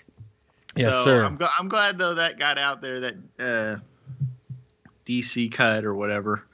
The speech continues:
Speaker 1: Yeah,
Speaker 2: But
Speaker 1: I, I think it's
Speaker 2: I, I'm waiting. It's one of those things where I got my, my, um, my Nolan trilogy, which I really liked. I even
Speaker 1: Mm-hmm.
Speaker 2: liked the last one.
Speaker 1: Yeah.
Speaker 2: Honestly, with some of the movies, I was telling,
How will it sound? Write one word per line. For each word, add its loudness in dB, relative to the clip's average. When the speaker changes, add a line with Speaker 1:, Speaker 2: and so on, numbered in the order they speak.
Speaker 1:
Yeah, 0
Speaker 2:
But -6
Speaker 1:
I, 2
I 4
think 0
it's 0
Speaker 2:
I, 4
I'm 0
waiting. -2
It's -6
one 0
of -2
those -4
things -6
where 0
I 2
got 4
my, 2
my, 0
um, -4
my 2
Nolan 0
trilogy, 0
which -2
I 10
really 2
liked. 0
I 6
even 6
Speaker 1:
Mm-hmm. 8
Speaker 2:
liked 2
the -8
last 0
one. -10
Speaker 1:
Yeah. 6
Speaker 2:
Honestly, 4
with -4
some -6
of -8
the -8
movies, -6
I -2
was 0
telling, 0